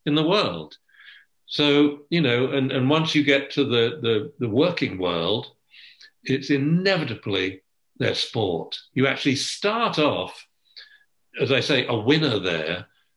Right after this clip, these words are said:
because you know what the dog's gonna love doing. You like biting the sleeve or the full body suit, depending on which sport you're playing, you know, or,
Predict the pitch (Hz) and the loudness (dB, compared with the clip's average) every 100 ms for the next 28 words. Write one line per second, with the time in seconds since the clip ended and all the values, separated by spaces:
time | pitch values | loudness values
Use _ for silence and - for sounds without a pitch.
0 | _ - - 139 127 - - _ _ - | _ -14 0 2 2 -4 -12 _ _ -6
1 | 139 139 151 170 175 135 110 110 123 117 | -2 -2 0 2 2 0 -2 -6 -6 -4
2 | - 127 131 139 147 147 196 165 87 - | -4 -2 0 -2 -4 0 0 0 -4 -12
3 | _ _ _ _ _ _ _ _ _ - | _ _ _ _ _ _ _ _ _ -8
4 | 113 117 - - 101 101 120 135 - 175 | -4 -4 -4 -2 0 0 0 0 2 2
5 | 190 95 85 82 104 98 98 110 143 135 | 2 0 -4 -2 0 0 0 0 2 2
6 | 151 165 131 95 - 85 82 - 104 98 | 2 2 2 0 -2 -4 -6 -8 -6 -4
7 | 95 101 110 120 - 117 113 - 131 - | -4 -4 -4 -6 -4 -2 -2 -4 -6 -2
8 | 175 165 90 82 - - - - - 117 | -2 -2 -4 -8 -14 -18 -18 -20 -8 -4
9 | 110 120 135 135 113 107 101 101 | -2 0 2 2 2 2 0 -2